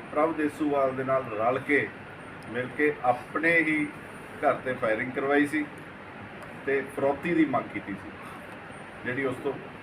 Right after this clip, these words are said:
ਤੇ ਇਹਨਾਂ ਦੀ ਆਪਸ ਵਿੱਚ ਐਡਜਸਟਮੈਂਟ ਸੀ ਵੀ ਫਰੌਤੀ ਦੇ ਪੈਸਿਆਂ ਦੇ ਵਿੱਚੋਂ ਅੱਧੇ ਪੈਸੇ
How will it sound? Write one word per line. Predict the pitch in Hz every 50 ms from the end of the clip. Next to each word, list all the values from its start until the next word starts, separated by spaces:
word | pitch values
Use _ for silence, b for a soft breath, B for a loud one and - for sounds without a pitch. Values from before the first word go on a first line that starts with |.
| - - -
ਤੇ | 143 139 143
ਇਹਨਾਂ | 151 160 170 175 170
ਦੀ | 170
ਆਪਸ | 170 151 143 151 156 151 147
ਵਿੱਚ | 160 156 151 165
ਐਡਜਸਟਮੈਂਟ | 165 165 156 147 131 147 143 143 - - 151 151 143 -
ਸੀ | - 147 147
ਵੀ | 147 156 151
ਫਰੌਤੀ | 147 147 131 123 123 123 - 151 147
ਦੇ | 147 147 143
ਪੈਸਿਆਂ | 139 131 120 - - 139
ਦੇ | 135 135 131
ਵਿੱਚੋਂ | 120 110 101 - 127 143 143 - - - - - - - - - - -
ਅੱਧੇ | 147 151 175
ਪੈਸੇ | 170 151 143 127 127 135 127 127